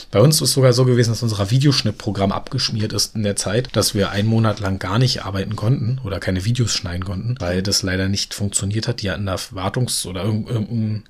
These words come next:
Update-Fehler hat da ein bisschen reingehauen, was dann leider nicht ging. Aber wir hätten sowieso Schwierigkeiten gehabt, Videos hochzuladen. Aber dann sollte es von den Blue Mountains sogar einen Tag früher, und zwar am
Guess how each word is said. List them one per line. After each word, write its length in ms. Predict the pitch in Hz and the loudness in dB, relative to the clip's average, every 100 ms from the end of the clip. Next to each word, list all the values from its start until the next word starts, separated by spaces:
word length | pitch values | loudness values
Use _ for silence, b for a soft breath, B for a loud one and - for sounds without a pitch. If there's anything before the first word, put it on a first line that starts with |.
| - | -12
Update-Fehler 760 | - - 120 - 127 117 113 | -8 -2 0 0 2 2 2
hat 140 | 110 - | 0 0
da 200 | 107 104 | -2 -2
ein 80 | 123 | 0
bisschen 280 | 117 - 120 | 2 2 2
reingehauen, 680 | 95 110 135 131 143 165 - - - | 2 2 2 2 0 0 -6 -20 0
was 160 | 113 | 2
dann 140 | - 110 | 2 2
leider 240 | 104 110 | 2 2
nicht 200 | 110 - | 0 0
ging. 320 | 131 160 202 - - | 2 4 4 0 -2
Aber 360 | 110 104 104 | 2 2 2
wir 120 | 110 | 2
hätten 240 | 110 156 127 | 2 4 2
sowieso 320 | 120 123 131 | 2 2 4
Schwierigkeiten 580 | - 123 117 - 113 120 | 2 2 2 0 -2 -2
gehabt, 160 | 104 | -2
Videos 320 | 101 104 104 - | -4 -4 -4 -4
hochzuladen. 540 | 113 - 87 95 123 | -6 -8 -6 -4 -4
Aber 580 | - 113 131 165 175 170 | -2 0 0 0 0 -2
dann 320 | 113 95 151 | -2 2 2
sollte 440 | 143 117 123 135 135 | 2 2 4 2 0
es 320 | 131 - - | -2 -2 -4
von 240 | - - | -2 2
den 100 | 175 | 4
Blue 160 | 160 151 | 4 2
Mountains 540 | 120 117 - 139 - - | 2 2 2 -2 -4 2
sogar 280 | 131 175 | 4 4
einen 80 | 196 | 2
Tag 180 | 190 165 | 0 -4
früher, 600 | - - 165 165 165 226 - - | -4 -2 2 2 2 -2 -6 -4
und 140 | 127 | -2
zwar 320 | - 117 113 | 2 2 0
am 280 | 110 107 107 | 0 0 0